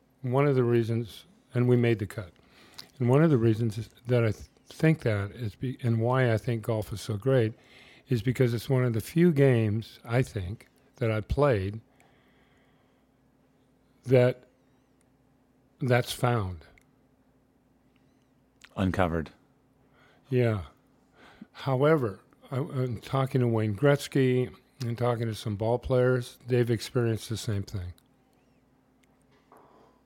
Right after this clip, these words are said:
Speaker 1: Which I think is really interesting.
Speaker 2: Yeah.
Speaker 1: It's when I'm out of myself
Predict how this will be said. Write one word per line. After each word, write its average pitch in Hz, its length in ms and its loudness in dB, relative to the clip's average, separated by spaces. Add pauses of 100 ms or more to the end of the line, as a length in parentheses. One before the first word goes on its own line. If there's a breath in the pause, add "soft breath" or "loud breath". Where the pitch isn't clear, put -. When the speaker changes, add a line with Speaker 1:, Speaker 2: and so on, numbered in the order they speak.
(680 loud breath)
Speaker 1:
Which 147 220 4
I 160 80 8
think 175 280 2
is 117 160 2
really 117 560 2
interesting. 110 680 -4 (320)
Speaker 2:
Yeah. 98 280 0
Speaker 1:
It's - 200 0
when 143 140 4
I'm 131 220 0
out 165 260 0
of 143 80 -2
myself 110 720 -2